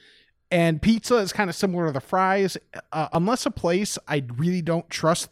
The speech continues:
the meat that they have for a hot dog, I'm not gonna get a pizza, a slice of pizza. The pretzel versus nachos came down to the final one.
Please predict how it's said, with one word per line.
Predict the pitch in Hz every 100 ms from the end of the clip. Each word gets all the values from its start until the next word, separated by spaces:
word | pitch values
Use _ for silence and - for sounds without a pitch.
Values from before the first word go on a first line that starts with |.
| -
the | 139 135 120
meat | 113 139 165
that | 180 156
they | 156
have | 147 147 160 160
for | 156 135 123
a | 131 120
hot | 110 143 -
dog, | 175 170 180 180 - _ _ - _ _ - _ _
I'm | 131 143
not | 180 196
gonna | 190
get | 156 131 151 143 -
a | 131
pizza, | - 135 123 -
a | 143 135
slice | - 143 -
of |
pizza. | - 143 - 135
The | 123
pretzel | - - 190 - 196
versus | 180 175 - 139
nachos | 147 147 - 147 139
came | - 147 139
down | 135 135
to | 139
the | 123
final | - 143 143 135
one. | 127 131 135 131